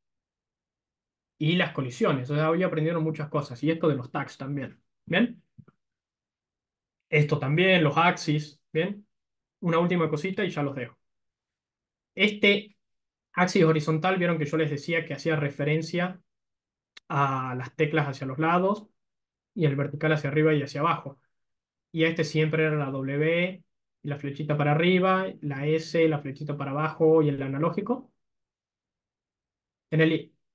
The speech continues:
y esto lo mismo, pero con la A, la S, perdón, la D, la flechita y la flechita.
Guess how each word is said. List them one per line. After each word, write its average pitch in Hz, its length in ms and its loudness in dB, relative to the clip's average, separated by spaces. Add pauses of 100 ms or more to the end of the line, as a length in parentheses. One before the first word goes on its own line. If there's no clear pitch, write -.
(200)
y 147 180 0
esto 151 220 0
lo 139 80 0
mismo, 170 300 2
pero 123 260 -6
con 135 160 -10
la 139 340 -2
A, 170 220 -10 (880)
la 143 240 -6
S, 165 540 -2
perdón, 135 340 2
la 127 480 -10
D, 160 320 -4 (800)
la 147 160 -2
flechita 170 640 -2 (140)
y 160 60 -4
la 143 120 0
flechita. 175 520 -2